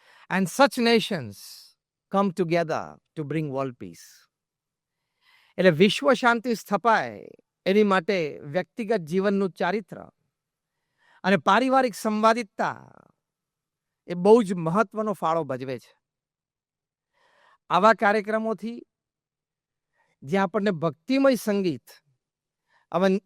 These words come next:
અને જીવનલક્ષી સમજ પ્રાપ્ત થતી હોય, એનાથી આ બે વાત દ્રઢ થતી હોય છે, વ્યક્તિગત જીવનના ચારિત્રના મૂલ્યો અને પારિવારિક સંવાદિતતા.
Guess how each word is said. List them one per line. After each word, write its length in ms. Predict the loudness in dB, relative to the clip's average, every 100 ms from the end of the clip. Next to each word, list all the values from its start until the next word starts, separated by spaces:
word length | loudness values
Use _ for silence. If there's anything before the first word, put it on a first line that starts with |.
| -2
અને 140 | -2
જીવનલક્ષી 720 | -2 0 4 4 2 0 -4
સમજ 380 | -2 -2 -2 -4
પ્રાપ્ત 340 | -2 -2 -2
થતી 340 | -6 -8 -4 -4
હોય, 360 | -4 -6 -10 -20 _ _ _ _ -8
એનાથી 380 | -2 0 0 0
આ 100 | 0
બે 200 | 0 -2
વાત 220 | 0 -2
દ્રઢ 280 | -4 -4 -4
થતી 320 | -4 -10 -4
હોય 160 | -4 -4
છે, 320 | -6 -12 -12 -20 _
વ્યક્તિગત 560 | -2 -2 -2 -4 0 0
જીવનના 760 | 0 -2 0 0 -2 -4 -6 -18 _ _ _ _ _ _ _ _ _
ચારિત્રના 560 | -2 2 2 0 -2 0
મૂલ્યો 640 | 0 0 2 2 0 -14 -20 _ _ _ _ _ _ _ _ _ -2
અને 140 | -2
પારિવારિક 640 | 0 4 4 6 2 0 -4
સંવાદિતતા. 720 | -6 -2 0 0 -4 -10